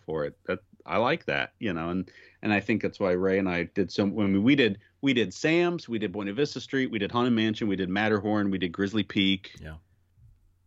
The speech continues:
Speaker 1: What else did we do? Grizzly Peak was great. And I remember going up to his office going, "I'm doing this with you." I said, "There's no way I'm not doing a
Speaker 2: <laughs>
Speaker 1: nineteen fifties national park with you.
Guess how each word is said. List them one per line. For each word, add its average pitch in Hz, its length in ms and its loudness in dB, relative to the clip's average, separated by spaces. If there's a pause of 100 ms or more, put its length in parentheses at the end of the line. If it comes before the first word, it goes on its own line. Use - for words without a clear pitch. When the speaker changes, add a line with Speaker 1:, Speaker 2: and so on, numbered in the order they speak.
(140)
Speaker 1:
What 107 120 -6
else 90 180 -4
did 73 140 -8
we 76 80 -6
do? 80 280 -8 (200)
Grizzly 160 280 6
Peak 113 280 2
was 90 120 -4
great. 85 520 -2
And 107 100 0
I 110 60 4
remember 107 280 2
going 95 300 0
up 92 180 -4
to 98 140 -2
his 87 180 -2
office 87 360 -6
going, 87 340 -2
"I'm 107 160 0
doing 87 260 -8
this 76 160 -16
with 80 200 -12
you." 85 100 -6
I 87 60 -8
said, 104 160 -4
"There's 110 180 0
no 117 180 4
way 98 360 0 (320)
I'm 110 240 4
not 107 240 0
doing 104 420 -2 (260)
a 117 60 -4
Speaker 2:
<laughs> - 0 -
Speaker 1:
nineteen 107 500 0
fifties 101 380 -2
national 104 440 -4
park 101 360 -4
with 98 140 -8
you. 92 400 -2